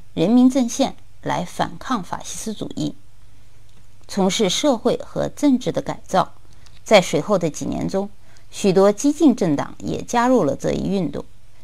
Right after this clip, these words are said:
新联合的左派在市政选举中收获颇丰。同年，共产党工会许-，返回了法国总工会。实际上，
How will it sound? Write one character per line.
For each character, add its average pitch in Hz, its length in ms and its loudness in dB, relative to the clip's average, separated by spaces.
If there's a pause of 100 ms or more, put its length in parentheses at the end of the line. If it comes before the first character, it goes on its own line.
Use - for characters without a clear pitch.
新 262 280 8
联 151 200 2
合 - 180 -2
的 175 120 0
左 151 220 -4
派 - 260 -4 (280)
在 208 220 6
市 294 220 0
政 285 200 6
选 143 240 -2
举 151 140 -2
中 156 320 -2
收 247 320 2
获 233 220 0
颇 220 260 -2
丰。 226 260 -2 (720)
同 185 220 4
年， 151 260 2 (380)
共 339 160 8
产 202 200 4
党 160 180 -2
工 196 220 2
会 - 240 2 (160)
许-， - 340 -10
返 139 300 -4
回 151 240 -2
了 208 160 6
法 156 360 -6
国 180 220 2
总 - 220 -4
工 151 180 -2
会。 - 240 -2 (600)
实 - 200 -4
际 180 160 2
上， 170 180 -2